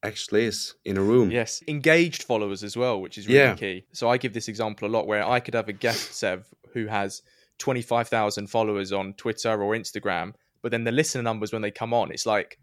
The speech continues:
Speaker 2: fifty listens, whereas I can have
Speaker 1: Yeah.
Speaker 2: someone who's a mate who's got two hundred followers and they'll get three hundred listens or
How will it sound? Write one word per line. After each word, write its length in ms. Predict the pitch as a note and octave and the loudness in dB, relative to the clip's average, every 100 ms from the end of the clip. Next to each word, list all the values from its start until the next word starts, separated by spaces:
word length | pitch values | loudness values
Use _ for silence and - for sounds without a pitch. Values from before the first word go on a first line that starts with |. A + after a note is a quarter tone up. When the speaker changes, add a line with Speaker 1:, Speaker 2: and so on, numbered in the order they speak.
| _ _ | _ _
Speaker 2:
fifty 340 | B2+ - A#2+ | -2 -2 -2
listens, 440 | B2+ C3 F#2+ F2+ A2+ | 0 -2 -4 -6 0
whereas 220 | A2 A2 | 0 4
I 140 | A#2+ | 4
can 160 | A#2+ B2 | 4 4
have 100 | C3 | 4
Speaker 1:
Yeah. 60 | A2 | 4
Speaker 2:
someone 320 | A#2 A2 G#2+ | 0 0 -2
who's 160 | A#2 | -4
a 40 | G#2 | 0
mate 360 | B2+ G#2+ A#2+ - _ _ _ | 2 2 0 -8 _ _ _
who's 320 | A#2 A2 G#2 | 0 0 -2
got 280 | - G#2+ G#2+ - | 2 2 2 -2
two 180 | - B2 | 0 2
hundred 300 | A#2+ B2+ A2 | 2 2 -2
followers 520 | - F#2+ F#2 F#2+ A#2 - | 0 0 0 -2 -4 -4
and 100 | A2+ | -2
they'll 140 | A2+ | 0
get 320 | A#2 A2+ - _ _ _ - | 4 2 2 _ _ _ 2
three 180 | C#3 | 2
hundred 380 | A#2+ D#3 D3 A#2+ | 4 2 2 0
listens 500 | G2 - D2 D#2+ - _ - | -2 -4 -6 -8 -14 _ -6
or 180 | G#2+ | -6